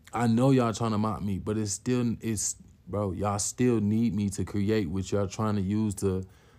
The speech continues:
mock me with. And that's how much God loves us. Like, it's so deep.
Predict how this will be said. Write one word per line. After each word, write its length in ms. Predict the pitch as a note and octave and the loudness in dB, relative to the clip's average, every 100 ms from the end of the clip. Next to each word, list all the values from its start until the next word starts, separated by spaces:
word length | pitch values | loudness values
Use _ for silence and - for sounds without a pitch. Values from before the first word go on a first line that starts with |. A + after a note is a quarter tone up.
| - - | -20 -10
mock 420 | - A2+ B2+ - | -2 0 -2 -4
me 140 | F#2+ F2+ | -4 -4
with. 240 | E2+ D#2+ - _ _ - | -4 -10 -14 _ _ -12
And 160 | - A2 | -2 2
that's 160 | C3 C3+ | 2 2
how 140 | B2+ | 2
much 260 | B2 A#2 G2+ | 2 -2 -2
God 300 | A#2 A2+ G2+ | -2 -2 -2
loves 320 | A#2 B2+ G#2+ | 0 2 0
us. 160 | F#2+ | -2
Like, 200 | G2 F#2 - | -4 -6 -4
it's 160 | A#2 | -4
so 300 | - A#2+ A2+ | 0 2 2
deep. 360 | F#2+ A2 A#2 | 0 0 -2